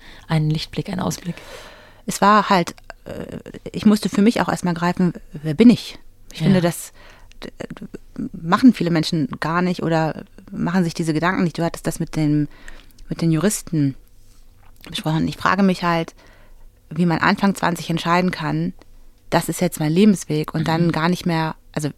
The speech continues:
Speaker 2: vielleicht sind diese Menschen so, ja, so gesegnet mit,
Speaker 1: Ja.
Speaker 2: mit diesem Wissen, äh, dass sie ihr Leben lang so bleiben, aber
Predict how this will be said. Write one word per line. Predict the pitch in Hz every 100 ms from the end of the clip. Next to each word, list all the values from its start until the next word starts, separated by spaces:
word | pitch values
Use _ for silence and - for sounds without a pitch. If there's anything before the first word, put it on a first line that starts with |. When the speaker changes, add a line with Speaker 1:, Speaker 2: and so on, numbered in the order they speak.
| - - - -
Speaker 2:
vielleicht | - 160
sind | 160 -
diese | 160
Menschen | 170 - 170 156
so, | 156 156 151 - - - - - -
ja, | - 160 - - - - - - - - - - - - -
so | 190
gesegnet | 180 175 240 - 165 196 - -
mit, | 185 185
Speaker 1:
Ja. | 180
Speaker 2:
mit | 175 175
diesem | 190 175 160
Wissen, | 247 - 170 208 247 -
äh, | - - - -
dass | 170 -
sie | 160
ihr | 165
Leben | 180 170
lang | 160
so | 151
bleiben, | 151 185 196 180 180
aber | 151